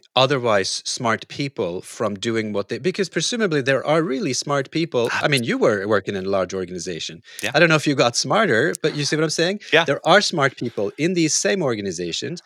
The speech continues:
Speaker 1: yet given some of these design constraints, they end up with not mediocre products, but just not as good as one can do in this breakout play.
Speaker 2: Yeah,
Speaker 1: Uh,
Speaker 2: absolutely.
Speaker 1: it's fascinating.
Speaker 2: Yeah, I mean, I mean, I, I did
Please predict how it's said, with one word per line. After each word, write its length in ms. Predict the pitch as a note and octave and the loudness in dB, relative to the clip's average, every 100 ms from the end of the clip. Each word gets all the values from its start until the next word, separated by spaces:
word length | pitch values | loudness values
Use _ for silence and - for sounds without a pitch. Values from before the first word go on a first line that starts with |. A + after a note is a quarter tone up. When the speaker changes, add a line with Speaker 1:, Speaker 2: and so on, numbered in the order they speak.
| - _ - | -20 _ -4
Speaker 1:
yet 440 | A#2 F3 - - _ _ _ _ A#2+ | 4 4 4 -4 _ _ _ _ 0
given 360 | C#3+ D3+ E3+ E3+ | 2 4 2 0
some 300 | - E3 G3 | 0 2 2
of 120 | E3+ | 0
these 180 | D3 C#3+ | -2 -2
design 320 | B2+ C#3+ E3 | -4 -4 -4
constraints, 560 | D3+ C#3 C#3 C3 C3+ | -4 -4 -2 -2 -2
they 180 | - B2 - | -2 -2 -2
end 240 | C3+ C3 | -2 0
up 240 | A#2 C#3+ _ | 0 0 _
with 380 | A#2 A2 - - - | 0 0 -2 -10 -2
not 240 | D#3+ C#4 | 0 0
mediocre 560 | G#3 G2 F#2 F#3 - D4 | -2 -2 0 0 0 -4
products, 380 | G3 G#3 C4+ | -2 -2 -4
but 120 | - E3+ | -12 -4
just 300 | F#3+ - - | -4 -2 0
not 160 | G3+ - | 0 2
as 220 | E3+ E3 | 0 0
good 440 | D3 E3 C3 G#2+ - _ _ | 0 -2 -2 -4 -8 _ _
as 200 | C3 C3 | 2 2
one 220 | C3 B2 B2+ | 0 -8 -6
can 180 | D#3 | -6
do 320 | C3+ G2 F#2+ - _ _ | -4 -2 -4 -6 _ _
in 140 | C3 A#2 | -4 -4
this 140 | G#2+ | -4
breakout 540 | - G#2+ G2 G2 E2+ - | -4 -2 0 -2 -6 -8
play. 240 | E2 - _ - | -16 -18 _ -2
Speaker 2:
Yeah, 120 | C3+ A#2+ | 0 2
Speaker 1:
Uh, 40 | |
Speaker 2:
absolutely. 500 | A2+ - G#2+ F#2+ - | 0 0 0 0 0
Speaker 1:
it's 100 | F#3 | -2
fascinating. 640 | - G#3 G#3 G3 B2 F#2 D2 _ - | 0 0 0 -2 -4 -8 -14 _ 0
Speaker 2:
Yeah, 200 | G2+ - - | 0 2 0
I 80 | |
mean, 220 | A#2 A#2 - | 0 -2 0
I 120 | A2+ | 0
mean, 160 | G#2+ G2+ - - - | 0 -4 -8 -4 2
I, 160 | B2 - | 2 4
I 140 | B2+ | 2
did 180 | C3 | 2